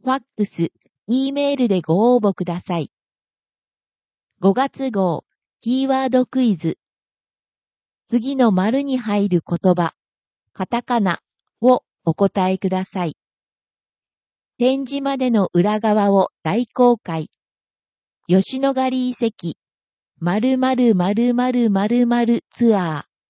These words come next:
ヒント。四ページ、県政トピックス、その二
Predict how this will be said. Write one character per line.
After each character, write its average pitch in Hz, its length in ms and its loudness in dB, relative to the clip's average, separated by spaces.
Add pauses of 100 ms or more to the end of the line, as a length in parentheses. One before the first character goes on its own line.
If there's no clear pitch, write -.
(1200)
ヒ 277 260 -6
ン 247 80 -4
ト。 165 300 -4 (680)
四 254 300 4
ペ 277 300 2
ー 220 60 0
ジ、 175 240 -6 (300)
県 254 200 -2
政 262 360 -4
ト 262 140 -2
ピ 262 200 -8
ッ - 20 -10 (180)
ク 190 100 0
ス、 - 260 -2 (220)
そ - 220 0
の 233 180 6
二 220 240 0